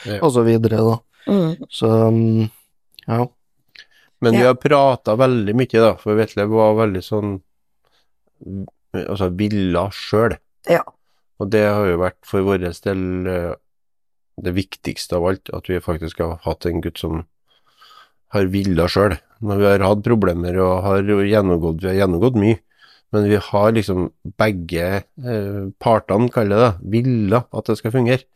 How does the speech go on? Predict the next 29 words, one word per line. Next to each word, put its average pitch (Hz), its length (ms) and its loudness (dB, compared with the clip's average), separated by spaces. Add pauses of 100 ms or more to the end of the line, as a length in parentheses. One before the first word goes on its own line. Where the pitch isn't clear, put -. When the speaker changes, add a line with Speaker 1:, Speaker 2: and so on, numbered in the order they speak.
Speaker 3:
Mm. 143 320 2 (360)
Speaker 1:
Og 104 100 -8
komme 120 320 2
gjennom 90 320 -2
de 120 80 0
tingene 92 400 -4
som 104 160 -6
har 101 260 -2
vært - 140 -14
vanskelig 98 720 -2
på 104 100 -2
en 101 120 0
sånn 98 220 -2
måte 98 360 -2
at 78 100 -12
vi 98 200 -2 (160)
fremdeles 90 680 0
har 101 140 -4
hatt 95 200 -2
respekt 92 360 -2
for 107 140 -2
hverandre 98 440 0
etterpå. - 360 0 (180)
Selv 127 340 2
om 180 300 0
du 160 240 2
da 123 140 4 (140)
i 113 160 2
de 98 160 -2